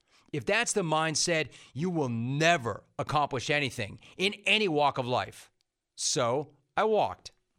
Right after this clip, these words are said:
I walked into Plan B, or so I thought. You see, Plan B was the family business. My parents owned a company and a factory, and they were garment manufacturers.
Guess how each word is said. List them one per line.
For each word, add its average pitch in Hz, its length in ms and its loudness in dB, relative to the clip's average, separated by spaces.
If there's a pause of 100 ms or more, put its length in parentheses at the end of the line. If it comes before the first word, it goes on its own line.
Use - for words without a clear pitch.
(680)
I 104 60 -2
walked 127 280 4
into 139 140 2
Plan 135 280 0
B, 110 280 -2 (560)
or 113 80 -4
so 147 160 2
I 123 80 4
thought. 123 380 2 (400)
You 123 40 -8
see, 175 120 -2
Plan 214 320 0
B 202 120 -2
was 175 120 0
the 143 80 -4
family 143 340 0
business. 113 560 -4 (340)
My 127 140 -2
parents 165 540 -2
owned 165 200 0
a 196 60 0
company 123 680 -2 (240)
and 135 200 0
a 170 60 -2
factory, 123 800 0 (200)
and 123 140 -2
they 156 60 2
were 196 160 0
garment 170 480 0
manufacturers. 107 1040 -6